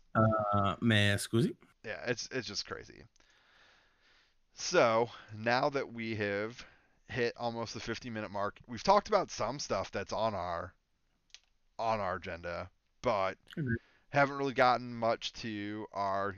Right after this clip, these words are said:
Speaker 2: Yankees and Cardinals. There were some stuff, not a whole lot of movement or anything like that, but some, some interesting aspects that I think are, are at least things worth discussing for our teams.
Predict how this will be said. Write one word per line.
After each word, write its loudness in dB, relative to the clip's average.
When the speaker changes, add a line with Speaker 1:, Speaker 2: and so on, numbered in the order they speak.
Speaker 2:
Yankees -8
and -14
Cardinals. -6
There -6
were 2
some 2
stuff, 2
not 8
a 6
whole 2
lot 8
of 0
movement -6
or -6
anything -6
like -2
that, 0
but 4
some, -6
some -6
interesting -4
aspects 2
that 0
I 2
think -8
are, -2
are 4
at -6
least -2
things -4
worth -6
discussing -4
for -4
our -2
teams. -12